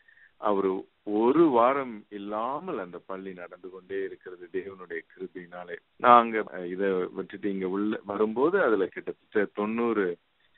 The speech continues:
அஹ், பிள்ளைங்க வந்திருப்பாங்க. அதை விட அதிகமா இப்ப வராங்க. கடவுளுடைய கிருபையினால எத்தனையோ பேரு ஆண்டவரை ஏற்றுக்கொண்டு இருக்கிறாங்க. அந்த தேவன், அஹ், யார் யாரெல்லாம் அது மூலமா ஏற்றுக்கொண்டாங்களோ,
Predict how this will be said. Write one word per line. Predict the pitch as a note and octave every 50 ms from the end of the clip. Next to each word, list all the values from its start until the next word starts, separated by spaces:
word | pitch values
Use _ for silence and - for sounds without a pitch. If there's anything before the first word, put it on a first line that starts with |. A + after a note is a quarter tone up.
| _ _ _ _ -
அஹ், | - G2 F#2 F2+ E2 D#2+ _
பிள்ளைங்க | G2+ G2 G2 G2 G2
வந்திருப்பாங்க. | F#2+ F#2 F2+ F2+ F#2+ F2+ G2+ B2 D#3
அதை | D3+ - A2+ A#2+ C#3+ D3
விட | E3 G3 G3+ A3+ F#3
அதிகமா | C#3+ C3+ C3+ B2+ B2+ B2+ A#2+ A#2 G#2+
இப்ப | G2 F2 - F2 E2+
வராங்க. | E2+ E2+ F2 E2+ D#2+ D#2 D#2+ - _ _ _
கடவுளுடைய | F2 E2+ E2+ F2 F2 E2+ E2+ D#2+ E2+ E2+ D#2+ - -
கிருபையினால | G2+ F#2+ F#2 F2+ F#2 F#2 F2+ F2+ F2+ F#2 F2+
எத்தனையோ | E2+ D2+ - F#2 F#2 F#2+ G2 G2+ G#2+ A#2+ A2+
பேரு | A#2 A2+ G#2 G2 F2 D#2+ - _ _ _ _ - - - - -
ஆண்டவரை | F#2 G#2+ G#2 G2 F2+ F2+ F2+ F2 F2
ஏற்றுக்கொண்டு | F2+ F2+ F2+ - G2 - - F#2 F2+ F2 F2
இருக்கிறாங்க. | E2+ E2 - F2+ F2 F2 F2 F#2+ A2 A#2
அந்த | F#2 G#2+ A#2+ C#3+ D#3+ E3 E3+ F3+ D#3+ C#3 A#2 - - A2
தேவன், | A2 A2 A#2 B2 C3 C3+ C3+ B2+ B2 A#2+ - -
அஹ், | G2 G2+ G2 G2 F#2+ G2
யார் | G2 G2+ G2 G#2 A2 A#2 A#2+
யாரெல்லாம் | B2 C3 C3 C#3 D#3 E3+ F#3
அது | F#3 D#3+ C#3 C3 B2
மூலமா | A#2+ A#2 A#2 A#2 A#2 B2 B2 A#2
ஏற்றுக்கொண்டாங்களோ, | A2 G#2+ G#2+ - - - G#2 - G#2 F#2+ F#2 F#2 F#2 F2+ F#2 F#2 F#2 F2+ F#2